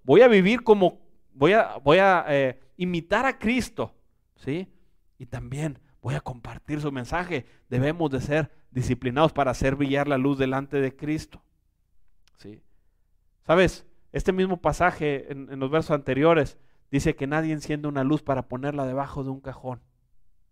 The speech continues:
sino que cuando se enciende una luz, la intención es que alumbre. Si Dios encendió tu vida, la intención es que seas testigo de la verdadera luz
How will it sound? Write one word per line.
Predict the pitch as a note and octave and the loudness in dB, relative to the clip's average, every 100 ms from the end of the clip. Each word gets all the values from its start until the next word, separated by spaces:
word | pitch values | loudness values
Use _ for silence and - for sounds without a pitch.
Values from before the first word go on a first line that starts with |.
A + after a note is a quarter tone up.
| _ _ _ _ _ _ _ _ _ _ - | _ _ _ _ _ _ _ _ _ _ -14
sino | - C3 | -6 -4
que | C3 - | -4 -6
cuando | C3+ C3 | -6 -6
se | A2+ | -8
enciende | B2 D#3+ F3 | -8 -8 -6
una | F3+ E3 | -4 -2
luz, | F3 G#3+ - - _ _ _ | -2 -4 -6 -16 _ _ _
la | - | -14
intención | B2 A#2+ A2+ A2+ - C#3+ D#3+ D3 A2+ _ _ _ _ _ - | -12 -12 -14 -12 -10 -6 -4 -6 -10 _ _ _ _ _ -8
es | A2 | -8
que | - | -6
alumbre. | A#2+ A#2 A#2+ A#2 G#2+ G2+ - _ _ _ - _ | -6 -6 -8 -16 -20 -20 -20 _ _ _ -20 _
Si | - A#2 | -12 -2
Dios | A#2 C#3+ | 0 0
encendió | C#3+ - A2+ B2 | -2 -6 -6 -6
tu | - A#2 | -4 -6
vida, | A#2 D3+ C#3+ G#2+ _ _ _ _ | -4 -2 -2 -6 _ _ _ _
la | - | -14
intención | G2+ G#2 G#2 G2 A2+ A2 - _ _ _ _ _ | -14 -12 -14 -10 -8 -8 -12 _ _ _ _ _
es | A2+ | -12
que | - | -10
seas | - G#2 - | -8 -6 -6
testigo | G#2 - A2+ G#2+ G2+ | -8 -10 -10 -6 -6
de | G2 | -8
la | F#2 | -10
verdadera | F#2 G2 G2 F#2+ G#2 G2 | -12 -14 -14 -14 -12 -12
luz | F#2 G2 F#2+ - | -12 -14 -16 -20